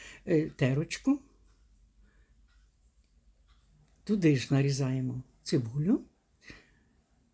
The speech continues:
І сік з кабачків не віджимаємо. Додаємо туди дві-три гарні цибулинки. Можна додати зелену цибулю. Солимо, перчимо, додаємо туди, який,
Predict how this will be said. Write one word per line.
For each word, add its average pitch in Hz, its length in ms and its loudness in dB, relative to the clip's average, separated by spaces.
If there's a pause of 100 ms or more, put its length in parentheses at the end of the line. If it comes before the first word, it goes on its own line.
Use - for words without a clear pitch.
(500)
І 156 80 -6
сік 311 460 4 (120)
з - 100 -16
кабачків 143 500 0
не 160 200 4
віджимаємо. 123 800 -2 (760)
Додаємо 139 540 2
туди 131 260 -2
дві-три 147 580 0
гарні 127 300 0
цибулинки. 127 760 -2 (1300)
Можна 147 320 4
додати 143 360 -4
зелену 139 440 2
цибулю. 262 440 -2 (1400)
Солимо, 165 680 4 (580)
перчимо, 220 580 0
додаємо 147 520 2
туди, 139 260 -2
який, 143 760 -2